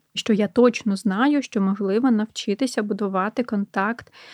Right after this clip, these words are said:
інакше, не так боляче, що стосунки можуть бути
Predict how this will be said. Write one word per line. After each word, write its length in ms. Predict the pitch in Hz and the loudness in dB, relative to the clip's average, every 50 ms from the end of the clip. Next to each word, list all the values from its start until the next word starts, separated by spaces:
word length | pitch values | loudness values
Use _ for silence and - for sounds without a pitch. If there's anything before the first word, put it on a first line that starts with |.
| - - - - - _ - | -20 -20 -20 -20 -20 _ 2
інакше, 680 | 254 233 226 220 202 180 - - - - - 226 254 | 6 6 8 6 6 2 -2 -8 -12 -8 -6 -4 -2
не 180 | 262 220 214 | 0 0 0
так 280 | 208 - 226 220 - - | 0 0 -2 -2 -2 -2
боляче, 480 | 190 214 208 196 180 190 - - - 208 | 0 0 2 2 0 -2 -6 -8 -10 -10
що 180 | - - 220 | -8 -8 -10
стосунки 600 | - _ _ - 226 - - 247 240 240 - 240 | -10 _ _ -6 -4 0 2 2 2 4 4 4
можуть 600 | 226 226 226 233 247 247 247 240 220 - 220 202 208 | 6 6 8 8 8 8 6 6 4 2 -2 -2 -4
бути 400 | 202 - 226 220 - - 208 | -4 -2 -2 0 0 0 -4